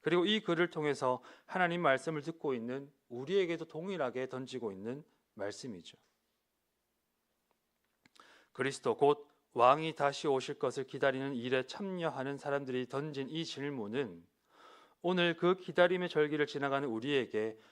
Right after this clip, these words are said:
하나님께서 찾고 계신 질문이기도 합니다. "우리는 무엇을 하리까?"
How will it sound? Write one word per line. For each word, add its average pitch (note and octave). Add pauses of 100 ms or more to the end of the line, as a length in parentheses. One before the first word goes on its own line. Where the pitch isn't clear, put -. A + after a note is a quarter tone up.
(160)
하나님께서 F3
찾고 -
계신 D3+
질문이기도 C3+
합니다. F2+ (760)
"우리는 C#3+ (380)
무엇을 D#3+
하리까?" G#2+